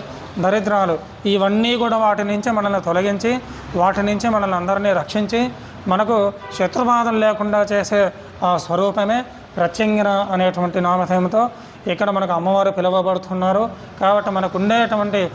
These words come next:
శత్రుబాధలు ఏవైతే ఉన్నాయో తెలిసి కానీ తెలియకుండా కానీ అంతఃశత్రు లేదంటే బహిష్శత్రు అనేటువంటి ఈ సకల బాధల నుంచి కూడా మనల్ని రక్షింపజేసే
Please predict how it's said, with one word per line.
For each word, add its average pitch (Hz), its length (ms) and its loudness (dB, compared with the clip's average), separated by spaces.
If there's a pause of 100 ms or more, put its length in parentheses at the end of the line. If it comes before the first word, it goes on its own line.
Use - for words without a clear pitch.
(280)
శత్రుబాధలు 214 580 0 (100)
ఏవైతే 196 400 2
ఉన్నాయో 185 300 2 (360)
తెలిసి 190 280 0
కానీ 196 280 2 (360)
తెలియకుండా 190 520 0 (100)
కానీ 190 220 2 (360)
అంతఃశత్రు 190 960 0 (420)
లేదంటే 196 380 2
బహిష్శత్రు 190 880 0 (320)
అనేటువంటి 208 580 0 (460)
ఈ 196 100 4
సకల 190 320 0 (100)
బాధల 202 320 2 (100)
నుంచి 196 260 -2
కూడా 190 140 2
మనల్ని 180 300 0
రక్షింపజేసే 190 800 0